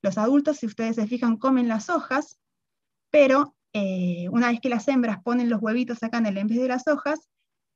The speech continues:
una vez que el huevo eclosiona, la larva salta, se entierra, y ahí empieza a mudar, pasa por cinco estadios larvales, y mientras va mudando, va comiéndose las raíces de las plantas, y una planta que debería ser así, termina así,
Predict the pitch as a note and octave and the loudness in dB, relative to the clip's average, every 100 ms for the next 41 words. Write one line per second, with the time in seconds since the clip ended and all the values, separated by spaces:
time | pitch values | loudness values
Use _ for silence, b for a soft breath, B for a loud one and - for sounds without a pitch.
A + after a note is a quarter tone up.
0 | _ _ - B3+ B3+ B3 B3 A#3+ B3 B3 | _ _ 0 2 2 0 0 0 0 0
1 | B3+ C4 D4+ C#4 B3 G#3+ A3+ A#3 A#3 - | -2 -2 2 2 2 0 -2 -2 -4 -2
2 | D4+ B3+ A#3+ B3+ C#4+ _ - G#3+ A3 B3+ | 0 2 0 -4 -6 _ -6 0 0 2
3 | D4+ B3 G#3 B3 D4 _ b b b _ | 2 4 0 -2 -2 _ b b b _
4 | A#3 A3+ A3+ C#4 C#4 C4 C4 B3 A#3 G3+ | 0 2 4 2 2 -2 0 0 2 0
5 | F#3 A3 C4 A#3+ A#3 C4 C4 G#3+ C4+ B3+ | -4 -6 -6 -6 -4 -4 -4 -4 -4 -2
6 | D4+ D#4+ D#4+ D#4+ A3+ G#3 G3+ G#3+ B3 B3 | 0 2 0 -2 -2 -2 -2 -2 0 2
7 | B3+ C#4 C4 B3+ C4+ C#4+ A3 A3 A3 A3+ | 2 2 4 4 2 0 -6 -4 -2 -2
8 | A3+ A3+ G3+ F#3 G3+ G#3+ G#3+ A3+ G#3+ C#4+ | -2 -4 -6 -4 -4 -4 -6 -6 -4 0
9 | A#3+ A3+ B3+ - _ _ _ _ - A#3+ | 0 0 -2 -6 _ _ _ _ -4 0
10 | B3 A#3+ B3 B3 A#3+ G#3+ G#3 G#3+ A#3 A3+ | 2 2 2 0 0 -2 -2 -2 -2 -2
11 | A#3+ A#3+ A#3+ D4 D4 D#4+ _ _ _ _ | -4 -4 -2 4 4 2 _ _ _ _
12 | _ _ _ _ - G3+ G3 G#3 A#3 A#3 | _ _ _ _ -2 0 2 2 0 -2
13 | - C4 C#4+ | -2 -2 -2